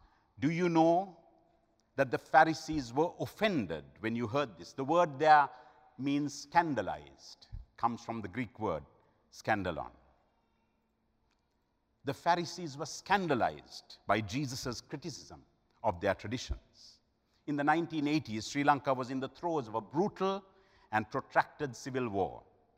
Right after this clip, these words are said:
Hundreds were dying and thousands were being displaced. In order to gain some control over the situation, uh, the government of Sri Lanka invited the Indian army to help. And so India sent a hundred and twenty thousand troops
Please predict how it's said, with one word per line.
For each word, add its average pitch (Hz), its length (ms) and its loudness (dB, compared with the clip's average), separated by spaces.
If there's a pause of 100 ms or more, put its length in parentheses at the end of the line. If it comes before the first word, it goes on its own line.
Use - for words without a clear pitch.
(380)
Hundreds 147 460 4
were 123 100 0
dying 135 420 4
and 117 160 -8
thousands 98 800 0 (180)
were 113 120 2
being 120 220 0
displaced. 107 540 -6
In 113 120 -4
order 202 200 2
to 190 80 -12
gain 156 240 -4
some 147 240 -2
control 160 480 -2
over 123 100 -2
the 117 100 -12
situation, 127 680 -4 (720)
uh, 101 160 -4
the 110 120 -10
government 147 400 2
of 135 80 -10
Sri 143 180 -6
Lanka 135 240 0
invited 131 440 0
the 131 120 -2
Indian 147 260 2
army 135 380 6 (800)
to 117 260 -4 (120)
help. 147 220 0 (540)
And 123 140 -4
so 151 180 0
India 156 320 6
sent 147 400 0
a - 100 -2
hundred 156 380 -2
and 156 220 2
twenty 170 260 -4
thousand 143 480 0
troops - 600 -12